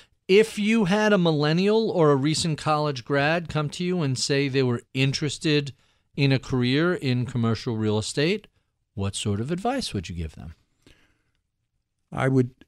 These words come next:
Speaker 2: I would tell them to learn as much as they can, of course. Uh, I would tell them to learn how to differentiate themselves and to see things, to try to see things that others don't, because that's really, as we discussed earlier,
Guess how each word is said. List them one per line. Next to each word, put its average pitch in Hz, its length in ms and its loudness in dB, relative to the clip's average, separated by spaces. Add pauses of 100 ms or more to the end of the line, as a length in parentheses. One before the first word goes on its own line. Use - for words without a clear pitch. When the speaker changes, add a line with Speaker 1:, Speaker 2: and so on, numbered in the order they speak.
(120)
Speaker 2:
I 123 180 -2
would 123 220 0 (1200)
tell 131 200 2
them 127 160 4
to 120 80 -2
learn 117 240 2
as 101 100 0
much 113 200 0
as 107 80 -6
they 107 100 0
can, 123 280 2
of 139 140 -4
course. - 460 -4 (240)
Uh, 107 360 -4 (240)
I 101 160 -8
would 104 200 -8 (140)
tell 120 220 -4
them 113 200 0
to 117 100 -10
learn 110 240 -2
how 101 100 -2
to 95 100 -4
differentiate 117 800 0
themselves 92 760 -4 (640)
and 104 360 -4
to - 100 -8
see 131 280 -2
things, 110 640 -2
to - 80 -10
try 156 260 2
to 147 80 2
see 110 240 -2
things 104 400 -6
that - 160 -8
others 95 300 -6
don't, 85 320 -8 (520)
because 98 280 -6
that's 104 320 -6
really, 95 400 -2
as 90 120 -8
we 92 80 -6
discussed 95 500 -6
earlier, 101 520 -2